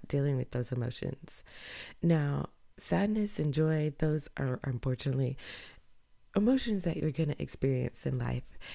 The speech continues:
And life has so many different emotions. So you have to experience them all and feel your feelings. So be compassionate to yourself. Be gentle with yourself. Don't beat yourself up because you are feeling a certain way during this time.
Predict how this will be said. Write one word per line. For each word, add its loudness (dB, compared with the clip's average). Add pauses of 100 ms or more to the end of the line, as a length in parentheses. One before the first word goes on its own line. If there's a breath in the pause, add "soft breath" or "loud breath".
(180 loud breath)
And 4
life 2
has -2
so -2
many 2
different -2
emotions. -2 (260 loud breath)
So 0
you 2
have -2
to -4
experience -2
them 0
all 0 (540 loud breath)
and 4
feel 0
your 0
feelings. -4 (1000 loud breath)
So 2
be 2
compassionate 4
to -4
yourself. 0 (180)
Be 0
gentle -2
with -2
yourself. -2 (460 loud breath)
Don't 2
beat -2
yourself -2
up 2
because 4
you 2
are -4
feeling 2
a -4
certain -2
way 0
during 0
this -4
time. -2